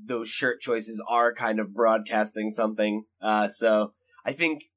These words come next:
yeah, I think that's probably a, a pretty good guess. So we'll have to see. Obviously, we'll update you on that one. But, uh, just in terms of Animal Crossing, um,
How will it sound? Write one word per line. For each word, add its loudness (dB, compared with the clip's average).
yeah, -2
I -12
think -6
that's -4
probably 2
a, 4
a -4
pretty -4
good -4
guess. 0
So 0
we'll 4
have 2
to -10
see. -2
Obviously, -2
we'll 0
update -4
you -2
on -2
that 0
one. 0
But, 2
uh, 2
just 0
in 2
terms 2
of -2
Animal 2
Crossing, -4
um, 0